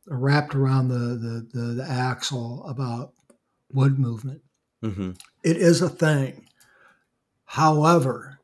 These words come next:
Speaker 1: in my house, I have a, a humidity controlled, temperature controlled house. It's
Speaker 2: Mm-hmm.
Speaker 1: seventy degrees in here year round.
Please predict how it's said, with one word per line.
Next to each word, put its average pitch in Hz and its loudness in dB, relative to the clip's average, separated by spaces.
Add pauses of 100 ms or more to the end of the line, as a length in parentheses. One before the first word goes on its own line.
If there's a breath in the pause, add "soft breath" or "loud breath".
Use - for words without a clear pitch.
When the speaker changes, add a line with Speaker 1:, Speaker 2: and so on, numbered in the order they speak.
(120)
Speaker 1:
in 123 -2
my 135 2
house, 151 0
I 143 2
have 143 0
a, 123 -4
a 117 -10 (420)
humidity 156 2
controlled, 139 0 (260)
temperature 139 0
controlled 123 -6
house. - -6 (180)
It's 196 2
Speaker 2:
Mm-hmm. - -2
Speaker 1:
seventy 165 0
degrees 147 0
in 127 -4
here 120 -6
year 135 2
round. 139 -2